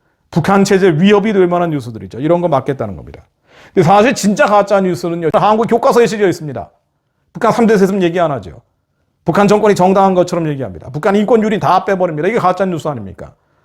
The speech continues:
저기서 벌어지는 참혹한 일들 얘기 안 하고 북한을 좋은 식으로 미화해 놨어요. 천안함 폭침했다는 것도 얘기 안, 안 합니다. 교과서에 말이죠.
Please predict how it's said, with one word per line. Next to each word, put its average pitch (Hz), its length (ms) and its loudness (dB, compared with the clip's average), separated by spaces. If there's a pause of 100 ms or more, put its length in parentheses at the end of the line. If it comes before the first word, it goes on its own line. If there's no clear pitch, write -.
(140)
저기서 180 240 2
벌어지는 202 380 2
참혹한 220 400 -2
일들 190 300 2
얘기 165 180 -2
안 151 120 -2
하고 123 360 -10 (500)
북한을 165 240 0
좋은 220 460 4
식으로 220 280 -2
미화해 175 380 2
놨어요. 135 340 -10 (520)
천안함 233 380 0
폭침했다는 208 540 -2
것도 180 200 -6
얘기 160 160 -4
안, 139 380 -6
안 160 120 0
합니다. 127 360 -6 (320)
교과서에 202 420 2
말이죠. 117 460 -6